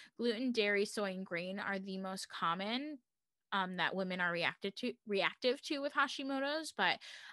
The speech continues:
I personally, I personally have a history of eating, disordered eating, and being on a diet that's super restrictive, like keto,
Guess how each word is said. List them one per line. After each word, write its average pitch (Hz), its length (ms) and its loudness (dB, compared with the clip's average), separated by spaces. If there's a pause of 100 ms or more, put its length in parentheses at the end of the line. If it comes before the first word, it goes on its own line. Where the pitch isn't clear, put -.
I 185 140 4
personally, 226 840 0 (360)
I 226 220 6
personally 180 540 -2
have 185 140 -2
a 180 60 -2
history 185 400 -2
of 160 100 -4
eating, 180 340 -6
disordered 170 440 -4
eating, 104 360 -8 (320)
and 190 380 2
being 254 240 0
on 220 180 2
a 180 80 0
diet 175 500 2
that's 175 200 -8
super 208 400 -4
restrictive, 185 720 -4
like 143 200 0
keto, 202 600 0